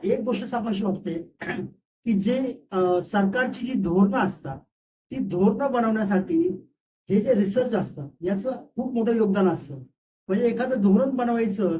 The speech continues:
तर ते धोरण योग्य की अयोग्य हे कसं ठरवता येतं, तर त्यासाठी सामाजिक रिसर्च करावा लागतो. त्या सामाजिक रिसर्च मधून ज्या फाइंडिंग्स किंवा ज्या गोष्टी आढळून येतात,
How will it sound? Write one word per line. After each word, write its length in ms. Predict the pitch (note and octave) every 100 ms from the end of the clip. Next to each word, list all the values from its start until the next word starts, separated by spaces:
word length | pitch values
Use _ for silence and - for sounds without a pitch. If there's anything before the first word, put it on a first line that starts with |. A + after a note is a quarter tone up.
| G#3
तर 120 | G3+
ते 60 |
धोरण 580 | G#3+ F#3 A3 B3+ B3+ F#3+ F3
योग्य 340 | G#3+ G3+ G3
की 360 | - C4+ C4 -
अयोग्य 560 | B3 C4 G3 G3 F#3+ F#3+ - _ _ -
हे 100 | G#3
कसं 280 | B3+ C#4 C#4
ठरवता 340 | A3+ A3 G3+
येतं, 380 | F#3+ E3+ E3 E3 - _ -
तर 60 | F#3+
त्यासाठी 580 | A#3+ G#3+ A3+ C4 D4+
सामाजिक 640 | - G3 F3+ G3 - - -
रिसर्च 560 | E3+ F#3 - A3+ F#3+
करावा 260 | - F#3 F3+
लागतो. 480 | E3+ - F3+ F#3+ - _ _ -
त्या 100 | F#3+
सामाजिक 580 | F#3+ F3 G3 G3 -
रिसर्च 360 | G#3 F#3+ A#3 A3+
मधून 360 | A3 G#3 A3+ G3+
ज्या 140 | A3+ G3
फाइंडिंग्स 560 | F#3 F3 F#3 B3 G3 -
किंवा 180 | G#3+
ज्या 340 | G3 G3+ G3+ - - - _ C#3+
गोष्टी 360 | F3 G3 - - D#3+
आढळून 380 | D#3+ F3+ D4+
येतात, 320 | B3+ G3 D#3